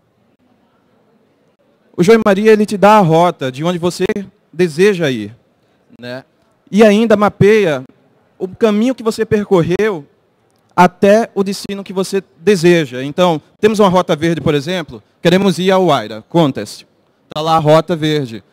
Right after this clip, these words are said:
Aquela rota amarela é o caminho que eu já percorri, né? Isso é simplesmente um meio de que, se você passou por um lugar interessante e gostaria de retornar,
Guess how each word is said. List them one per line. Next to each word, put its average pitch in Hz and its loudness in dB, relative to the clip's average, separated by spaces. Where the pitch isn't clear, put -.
Aquela 226 -4
rota 220 -2
amarela 170 0
é 185 2
o 208 4
caminho 220 0
que 233 0
eu 208 6
já 214 0
percorri, 180 -2
né? 139 -6
Isso 233 -2
é 240 4
simplesmente 220 -2
um 208 -4
meio 202 4
de 165 -10
que, 208 -14
se - -6
você 220 0
passou 196 -6
por 196 -2
um 196 -8
lugar 185 -2
interessante 196 -4
e 156 -12
gostaria 190 -8
de 190 -8
retornar, 170 -4